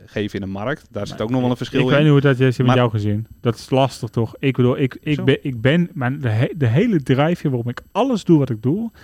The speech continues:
Speaker 2: is heelheid brengen.
Speaker 1: Ja.
Speaker 2: Dat is mijn roeping.
Speaker 1: Ja.
Speaker 2: Ehm, eh, en dat doe ik dan toevallig als leiderschapstrainer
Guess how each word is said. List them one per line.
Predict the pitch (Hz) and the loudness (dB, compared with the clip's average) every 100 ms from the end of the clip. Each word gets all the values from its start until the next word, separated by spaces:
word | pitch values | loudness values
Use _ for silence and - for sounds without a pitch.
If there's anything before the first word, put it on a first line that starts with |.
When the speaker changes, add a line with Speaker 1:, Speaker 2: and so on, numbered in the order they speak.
| - - | -18 -6
Speaker 2:
is | 135 - | -4 2
heelheid | 120 120 107 101 | 4 4 2 0
brengen. | 104 98 98 - _ _ | -2 -4 -6 -12 _ _
Speaker 1:
Ja. | 127 | -10
Speaker 2:
Dat | 117 | -8
is | 110 | -2
mijn | 113 110 143 | 0 0 -2
roeping. | 110 110 113 98 95 - _ _ | -2 -2 0 -2 -2 -12 _ _
Speaker 1:
Ja. | 139 107 - | -10 -10 -6
Speaker 2:
Ehm, | 117 104 98 - | 0 0 0 -4
eh, | - 107 101 117 - | -8 -8 -6 -10 -6
en | 131 | -2
dat | 120 - - 160 | -2 -2 -2 -4
doe | 120 131 | 0 0
ik | 131 | 2
dan | 120 | 0
toevallig | 113 113 113 104 - | 0 -2 -2 -4 -8
als | 135 120 - 147 | -2 -2 -2 -6
leiderschapstrainer | 113 117 120 - - - 104 98 | -4 -4 -4 -8 -8 -6 -4 -4